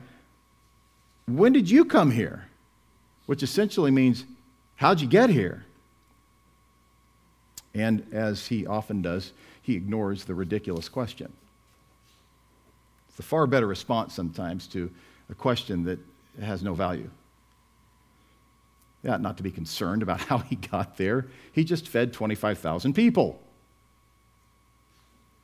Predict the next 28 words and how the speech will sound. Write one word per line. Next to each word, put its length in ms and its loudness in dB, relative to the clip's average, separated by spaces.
Jesus 340 2
answered 300 0
them, 140 -2
"Truly, 340 0
truly, 320 -2
I 80 -2
say 300 -2
to 160 -6
you, 120 -2
you 240 0
are 80 0
seeking 540 0
me 340 -4
not 200 -2
because 280 -2
you 80 -6
saw 220 -8
signs." 560 -10
Sounds 240 -4
a 40 -10
little 140 -4
different 300 -2
from 100 -8
what 120 -4
we've 80 -8
heard 160 -4
before, 320 -6
right? 260 -8